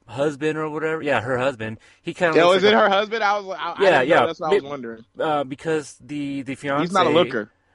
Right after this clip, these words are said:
Speaker 1: He's not. He, he looks like a poor man's Kelsey Grammer
Speaker 2: <laughs>
Speaker 1: from, from Frasier,
Speaker 2: He does.
Speaker 1: right?
Speaker 2: He
Speaker 1: Doesn't he?
Speaker 2: does. He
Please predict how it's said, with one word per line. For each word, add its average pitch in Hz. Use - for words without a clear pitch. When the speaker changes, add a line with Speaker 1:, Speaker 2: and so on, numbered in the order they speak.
Speaker 1:
He's 156
not. 175
He, 170
he 175
looks 185
like 139
a 123
poor 165
man's 143
Kelsey 139
Grammer 113
Speaker 2:
<laughs> -
Speaker 1:
from, 1077
from -
Frasier, 131
Speaker 2:
He 196
does. -
Speaker 1:
right? 143
Speaker 2:
He 359
Speaker 1:
Doesn't 359
he? -
Speaker 2:
does. 262
He 359